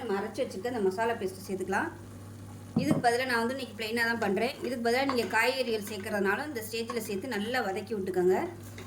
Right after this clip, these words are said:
எல்லா காய்கறியும் சேர்த்துக்கலாம். கேரட்டு, பீன்ஸ், பச்சை பட்டாணி, காலிஃப்ளவர் இதெல்லாம் கூட நீங்க சேர்த்துக்கலாம். சூப்பரா இருக்கும். அது போக நம்ம வெறும் மல்லித்தூள் மட்டும்தான் சேர்த்திருக்கேன். அது கூட எக்ஸ்ட்ரா நீங்க மட்டன் மசாலா,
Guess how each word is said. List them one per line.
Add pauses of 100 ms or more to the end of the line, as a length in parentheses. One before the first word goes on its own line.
(200)
எல்லா (100)
காய்கறியும்
சேர்த்துக்கலாம். (140)
கேரட்டு, (100)
பீன்ஸ், (160)
பச்சை
பட்டாணி, (140)
காலிஃப்ளவர் (500)
இதெல்லாம்
கூட
நீங்க
சேர்த்துக்கலாம்.
சூப்பரா
இருக்கும். (180)
அது (100)
போக
நம்ம
வெறும்
மல்லித்தூள்
மட்டும்தான்
சேர்த்திருக்கேன்.
அது
கூட
எக்ஸ்ட்ரா
நீங்க (540)
மட்டன்
மசாலா,